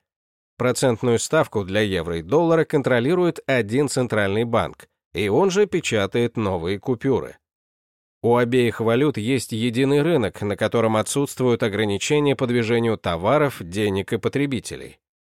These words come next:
В С Ш А большую часть налогов собирают и тратят централизованно,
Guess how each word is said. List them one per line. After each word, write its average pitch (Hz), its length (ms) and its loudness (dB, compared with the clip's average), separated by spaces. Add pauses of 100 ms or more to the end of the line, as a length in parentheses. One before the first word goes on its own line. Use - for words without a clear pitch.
(340)
В - 40 -20
С 123 160 0
Ш 202 260 0
А 175 40 2
большую 147 440 0
часть 156 340 -2
налогов 131 520 0
собирают 139 540 0
и 131 160 -4
тратят 131 460 -2
централизованно, 123 1040 0